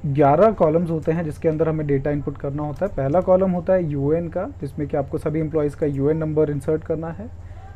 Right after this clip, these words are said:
Second column is name, सभी का नाम इंसर्ट करेंगे। Third column is gross wages, इसमें आपको सभी एम्प्लॉइज़ का ग्रॉस वेजेस इंसर्ट करना है। Fourth column is ईपीएफ़ wages,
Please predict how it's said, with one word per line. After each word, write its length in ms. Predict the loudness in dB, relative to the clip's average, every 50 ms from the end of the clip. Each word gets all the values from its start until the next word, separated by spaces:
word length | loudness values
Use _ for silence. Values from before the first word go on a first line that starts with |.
| -14 -14 -10 -2 0
Second 240 | 0 2 2 2 4
column 280 | 6 6 6 6 4
is 100 | 4 2 2
name, 380 | 2 2 2 2 0 -2 -4 -4
सभी 280 | -2 -2 -2 0 -2
का 160 | 0 0 0 0
नाम 280 | 0 0 0 0 -2
इंसर्ट 300 | -4 -2 0 0 0 0 0
करेंगे। 300 | 0 0 0 0 -2 -4
Third 320 | -4 -2 -2 -2 0 0
column 320 | 0 0 2 2 0 0
is 100 | -2 -4
gross 320 | -2 0 0 0 0 0 -2 -2
wages, 580 | -2 0 0 0 -2 -2 -2 -6 -10 -12 -8
इसमें 260 | -6 -6 -4 -2 -2 -2
आपको 220 | -2 -2 -2 -6
सभी 320 | -4 -2 -2 0 0 0 0
एम्प्लॉइज़ 380 | 0 2 2 2 0 0 0
का 120 | -2 -2 -2
ग्रॉस 340 | 0 0 0 0 0 0
वेजेस 280 | -2 -2 0 0 -2 -2
इंसर्ट 360 | -4 -4 -4 -2 -2 -2 -2
करना 280 | -2 -4 -2 -2 -4 -6
है। 160 | -8 -8 -10 -12 -14 -16 -16 -16 -16 -16 -14 -14 -14 -14 -14 -14 -16 -14 -14 -14 -14 -10 -2 2
Fourth 220 | 6 6 6 6 6
column 340 | 6 8 8 8 6 2
is 80 | 2 2
ईपीएफ़ 420 | 0 0 0 2 2 2 2 2
wages, 340 | 2 2 2 2 0 -4 -8